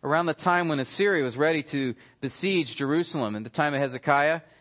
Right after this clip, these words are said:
they had ransacked several of the towns around Jerusalem, and they were now on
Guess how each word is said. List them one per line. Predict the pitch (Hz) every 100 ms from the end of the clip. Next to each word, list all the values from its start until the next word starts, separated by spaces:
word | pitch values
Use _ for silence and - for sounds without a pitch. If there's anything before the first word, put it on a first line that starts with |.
| _ -
they | 165
had | 165 139
ransacked | 160 190 - 175 139
several | - 170 165 160
of |
the | 143
towns | - 190 185 143
around | 143 156 165
Jerusalem, | 135 151 185 - 139 127
and | 139
they | 147
were | 147
now | 151 175 175
on | 151 143